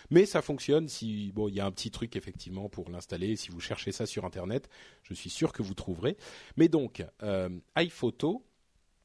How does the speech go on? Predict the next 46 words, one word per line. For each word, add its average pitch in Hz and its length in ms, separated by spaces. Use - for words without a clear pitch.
euh, 120 260
est 165 100
disponible 147 600
sur 143 200
iPhone 131 600
et 151 140
sur 87 260
iPad. 139 400
Et 143 160
je 135 160
dois 160 240
avouer 165 440
que 139 140
je 120 140
suis, 185 500
euh, 117 300
assez - 360
séduit. 101 640
Il 160 80
y 175 100
a 170 80
du 165 220
bon 226 220
et 196 60
du 143 160
moins 143 220
bon. 143 340
Euh, 113 280
le 185 540
moins 165 380
bon, 165 360
c'est - 200
que - 100
l'interface 170 720
est - 160
un 117 140
poil 233 380
confuse 131 600
sur 104 200
iPhone, 135 360
c'est 123 160
moins 110 160
le 160 80
cas 160 160
sur 92 260
iPad, 131 320